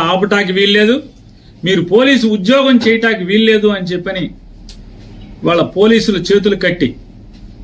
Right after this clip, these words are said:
ఈ ధ్వంస రచన చేస్తున్నాడు. ఈ రాష్ట్రానికి గతంలో బీహార్ ఎట్లా ఉండేదో, లేదా ఒక ఉత్తరప్రదేశ్ ఎట్లా ఉండేదో, ఇవాళ ఆంధ్రప్రదేశ్ రాష్ట్రాన్ని కూడా ఒక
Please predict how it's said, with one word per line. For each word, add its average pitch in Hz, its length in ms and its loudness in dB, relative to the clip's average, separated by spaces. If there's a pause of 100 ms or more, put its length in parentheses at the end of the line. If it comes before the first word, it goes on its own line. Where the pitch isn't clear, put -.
(840)
ఈ 139 100 2
ధ్వంస 160 300 -2
రచన 170 360 0
చేస్తున్నాడు. 107 440 -4 (1400)
ఈ - 40 4
రాష్ట్రానికి 220 720 2
గతంలో 233 380 2 (100)
బీహార్ 226 460 2
ఎట్లా 226 220 -2
ఉండేదో, 220 400 2 (960)
లేదా 233 320 2
ఒక 208 120 0
ఉత్తరప్రదేశ్ 226 600 2
ఎట్లా 220 220 -2
ఉండేదో, 214 420 2 (840)
ఇవాళ 185 220 0
ఆంధ్రప్రదేశ్ 208 680 2
రాష్ట్రాన్ని 190 580 -2
కూడా 180 180 0 (880)
ఒక 120 100 -4